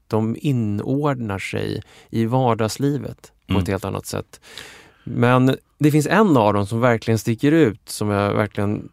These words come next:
Speaker 1: blev fascinerad av. Och det är just Helmer Flensborns, eh,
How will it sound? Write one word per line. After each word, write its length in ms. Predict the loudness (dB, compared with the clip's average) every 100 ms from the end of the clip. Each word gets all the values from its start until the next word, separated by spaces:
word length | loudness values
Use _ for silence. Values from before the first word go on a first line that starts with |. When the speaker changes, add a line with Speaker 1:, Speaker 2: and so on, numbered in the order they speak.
| -12
Speaker 1:
blev 420 | -2 0 0 -2
fascinerad 720 | -4 -4 -2 -2 -2 -2 -2
av. 220 | -4 -6 -6
Och 180 | -6 -2
det 300 | 0 2 2
är 40 |
just 400 | 0 0 -4 -8
Helmer 360 | 0 2 2 0
Flensborns, 960 | 2 2 4 2 -2 0 0 -2 -6
eh, 800 | -12 -10 -6 -6 -6 -6 -6 -6